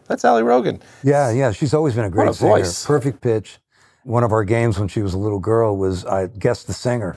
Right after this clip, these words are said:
Speaker 1: Mm-hmm.
Speaker 2: And she never failed
Speaker 1: Yeah.
Speaker 2: to guess who it was, whether it was Bono or Frank Sinatra or Paul
Speaker 1: Mm-hmm.
Speaker 2: McCartney. But she has perfect pitch and never wanted to be a professional musician, always wanted to be a journalist.
Speaker 1: Right.
Speaker 2: She's a wonderful pianist as well.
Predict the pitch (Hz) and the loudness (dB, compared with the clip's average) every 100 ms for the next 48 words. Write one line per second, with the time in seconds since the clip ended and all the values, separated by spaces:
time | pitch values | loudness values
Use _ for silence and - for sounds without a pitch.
0 | - 101 98 87 - _ - 104 98 98 | -4 0 0 -2 -10 _ -12 -4 -2 -2
1 | 98 - 113 117 107 - 101 82 78 - | -4 -2 2 2 0 -2 -4 -4 -10 -8
2 | 92 90 76 101 87 107 98 98 90 87 | 0 0 0 -4 0 0 0 -2 -4 -2
3 | 92 90 90 87 85 85 82 - _ _ | 0 0 -2 -4 -6 -6 -8 -10 _ _
4 | _ 90 104 104 101 92 - 98 95 - | _ -4 -2 0 0 -2 -2 -4 -4 -6
5 | 92 90 - 101 85 82 95 90 87 92 | -4 -4 -4 -8 -8 -8 -6 -6 -6 -6
6 | 87 85 82 - _ - _ _ 120 110 | -4 -4 -8 -10 _ -20 _ _ 0 0
7 | 104 - - 127 113 101 90 _ 120 110 | 0 -6 -2 0 2 0 -8 _ -4 -4
8 | 110 95 82 85 - - 87 87 87 85 | -6 -8 -8 -10 -18 -16 -10 -8 -8 -10
9 | 85 _ _ _ _ - 107 127 165 147 | -14 _ _ _ _ -8 0 2 2 2
10 | 127 110 107 101 90 101 92 90 82 117 | 0 0 -2 -2 -2 -2 -2 -6 0 -2
11 | 110 92 95 85 95 80 87 82 90 120 | 0 -2 0 0 -2 -2 -4 -4 -2 -2
12 | 107 76 - 92 87 - 107 120 110 101 | -2 -8 -6 -4 -4 -2 0 2 0 -2
13 | 98 87 _ - 156 92 87 - 80 101 | -6 -6 _ -2 0 -2 -6 -8 -8 -2
14 | 143 92 85 | 0 -2 -6